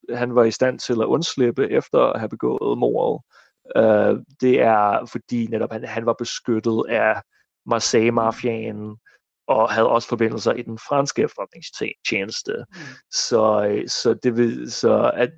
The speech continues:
Speaker 1: at det s-, skulle så have været, at de myndigheder, der så, der skulle have fået fat på ham, øh, ikke kunne røre ham, fordi, øh,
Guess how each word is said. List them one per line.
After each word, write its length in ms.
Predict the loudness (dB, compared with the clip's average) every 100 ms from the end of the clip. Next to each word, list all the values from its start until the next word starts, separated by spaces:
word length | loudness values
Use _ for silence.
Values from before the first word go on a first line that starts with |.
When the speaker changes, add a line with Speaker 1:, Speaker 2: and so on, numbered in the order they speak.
| -4
Speaker 1:
at 120 | -4 -2
det 140 | -2
s-, 240 | -2 -10 -10
skulle 160 | -6
så 100 | 0
have 140 | 2 4
været, 280 | 4 4
at 240 | 2 -4 -6 -10 -8
de 60 |
myndigheder, 540 | 0 0 2 2 2 0
der 100 | 2
så, 380 | 4 4 2 -2
der 80 | -4
skulle 200 | -2 -4
have 100 | -2
fået 160 | -6
fat 200 | 2 2 2
på 120 | -2
ham, 260 | -2 -6 -12 -18 -20 -18 -20 _ -8 0
øh, 500 | 4 6 6 4 2 0
ikke 180 | -4 -4
kunne 160 | -2
røre 300 | 0 2 2
ham, 300 | 2 -2 -6 -12
fordi, 720 | -14 -8 -2 -2 -2 -4 -10 -18 -4
øh, 560 | 2 2 2 0 -2